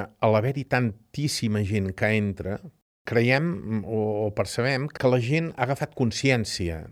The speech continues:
de què es fica dintre de la muntanya, però a l'haver-n'hi tanta i de nova, diguéssim,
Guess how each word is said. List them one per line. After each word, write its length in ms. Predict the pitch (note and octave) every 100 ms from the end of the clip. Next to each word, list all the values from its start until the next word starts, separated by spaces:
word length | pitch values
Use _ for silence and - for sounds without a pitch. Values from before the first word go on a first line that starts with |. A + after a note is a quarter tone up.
| -
de 180 | G#2+ G#2+
què 160 | G#2+
es 80 | F#2+
fica 240 | - G2+
dintre 400 | F#2+ F#2 F2 G2
de 60 | F#2+
la 80 | F#2
muntanya, 400 | F#2 F#2 F#2 F#2
però 400 | F#2 G#2+ G#2 G2
a 560 | - _ _ _ - A#2
l'haver-n'hi 540 | A#2+ D3+ D3 F3 C#3
tanta 640 | - C3+ B2+ B2 B2 A2 -
i 140 | - G#2
de 160 | A2 A2+
nova, 800 | A2 B2 C3 A#2+ A2+ G#2 G2+ F#2+ F#2 - -
diguéssim, 960 | G#2+ G#2+ G#2+ A2+ - A#2 A2 G#2+ G#2